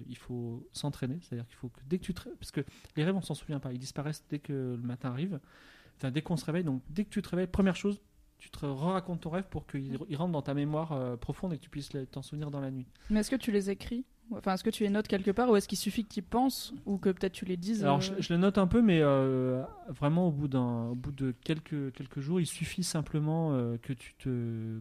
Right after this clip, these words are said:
Speaker 1: que tu te les racontes à toi-même et tu t'en souviens. Et souvent, d'ailleurs, tu commences à faire les mêmes, les mêmes typologies, tout ça. Parfois, il y a... deux fois dans ma vie, deux fois dans ma vie, j'ai fait un rêve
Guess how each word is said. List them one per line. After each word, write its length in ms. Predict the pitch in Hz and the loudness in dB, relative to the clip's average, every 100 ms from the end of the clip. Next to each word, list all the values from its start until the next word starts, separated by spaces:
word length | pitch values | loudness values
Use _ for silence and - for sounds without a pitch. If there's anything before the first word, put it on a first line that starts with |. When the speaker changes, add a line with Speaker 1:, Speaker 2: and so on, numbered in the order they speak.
| - | -10
Speaker 1:
que 80 | 123 | -14
tu 140 | _ - | _ -16
te 80 | - | -6
les 80 | 123 | -4
racontes 340 | 127 - 143 | -4 -2 -4
à 40 | 143 | -4
toi-même 320 | 135 151 180 | -2 0 0
et 60 | |
tu 100 | - | -4
t'en 140 | - 127 | -8 -10
souviens. 340 | - 127 156 - - | -8 -4 -6 -6 -8
Et 120 | 135 | -6
souvent, 320 | 123 156 175 | -4 0 2
d'ailleurs, 260 | 170 139 143 | 4 2 0
tu 160 | - - | -6 -10
commences 300 | 139 143 127 | -6 -4 -4
à 40 | |
faire 160 | 123 120 | -4 -2
les 120 | 123 | 0
mêmes, 280 | 131 143 139 | 2 2 0
les 80 | |
mêmes 200 | 123 120 | 0 -2
typologies, 720 | - 131 135 123 120 127 139 143 | -6 -8 -4 -2 -2 -6 -8 -10
tout 80 | - | -10
ça. 140 | - - - | -12 -12 -10
Parfois, 240 | 127 175 | -4 0
il 40 | 170 | 0
y 40 | |
a... 40 | 175 - - - - | -2 -18 -20 -20 -12
deux 160 | 131 180 | -4 -2
fois 160 | 208 | 0
dans 100 | 180 | 0
ma 120 | 156 | 0
vie, 140 | 135 147 - _ _ _ - | -2 -6 -14 _ _ _ -14
deux 140 | 143 | -10
fois 180 | 156 160 | -6 -4
dans 80 | 143 | -2
ma 100 | 123 | -2
vie, 120 | 123 - | -4 -8
j'ai 140 | 131 | -6
fait 100 | 123 131 | -2 -2
un 80 | |
rêve 220 | 127 147 | 0 0